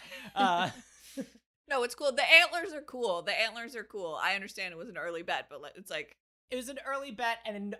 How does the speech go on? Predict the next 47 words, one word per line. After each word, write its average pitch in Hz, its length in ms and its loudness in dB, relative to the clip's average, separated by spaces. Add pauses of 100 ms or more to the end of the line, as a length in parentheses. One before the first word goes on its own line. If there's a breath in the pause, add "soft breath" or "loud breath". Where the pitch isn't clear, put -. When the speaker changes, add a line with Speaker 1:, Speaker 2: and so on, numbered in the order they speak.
Speaker 2:
honestly, 190 640 -4
it's 180 100 -6
Speaker 1:
You 233 60 -6
could 294 140 -6
have 277 60 -2
Speaker 2:
because 277 180 6
Speaker 1:
had, 240 60 -6
you 254 80 -4
could 277 140 -4
have 254 160 0
Stark - 300 -2
cups - 260 -6
right - 140 -18
now. 90 280 -14
You 220 100 -14
Speaker 2:
Yeah. 220 140 2
Speaker 1:
could - 80 0
have 202 100 -2
Stark 190 260 -4
cups. - 380 -20
Speaker 2:
If 214 220 -6
we're 220 100 -4
being 214 300 -8
completely 185 420 -8
technical, 156 360 -8
it's 139 180 -10
because 156 280 -8
it 151 60 -16
was 139 140 -16
really 156 180 -10
hard 139 180 -4
to 135 60 -12
get 135 120 -10
our 123 60 -8
hands 127 220 -12
on 123 80 -18
Martell 117 460 -12
cups. - 460 -14
So, 110 420 -6
like, 92 260 -14
Speaker 1:
Sure. 196 300 0
Speaker 2:
had 160 240 2
to 165 40 -6
go 170 180 -2
with 160 140 -4
Baratheon. 139 720 -8
Speaker 1:
<laughs> - 40 -20